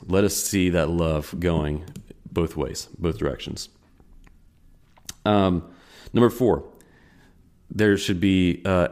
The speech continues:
evident godliness. There should be evident godliness from the elders to the congregation. The elders should show a willingness to place their life on display, um, to set their life on display as an example for the church.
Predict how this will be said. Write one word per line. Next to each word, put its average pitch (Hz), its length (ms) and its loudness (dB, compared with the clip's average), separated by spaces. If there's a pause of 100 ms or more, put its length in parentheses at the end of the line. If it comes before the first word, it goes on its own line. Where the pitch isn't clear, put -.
(120)
evident 98 500 0
godliness. 82 760 -2 (460)
There 98 100 2
should 92 80 -4
be 104 100 2
evident 107 300 2
godliness 92 440 2
from 92 340 0
the 90 160 0
elders 85 400 -2
to - 180 -2
the 87 80 0
congregation. 80 840 -2 (100)
The 90 160 0
elders 113 260 2
should 104 180 -6
show 98 340 0
a 92 60 2
willingness 90 760 0 (600)
to 107 240 2
place 120 300 0
their 147 140 2
life 120 260 0
on 123 80 0
display, - 460 -4 (680)
um, 90 380 0
to - 140 -4
set 127 280 -2
their 135 160 2
life 101 440 0
on 104 80 0
display 87 640 0
as 90 260 -2
an 90 120 -4
example 82 600 -2
for 80 460 -4
the - 80 -4
church. - 420 -6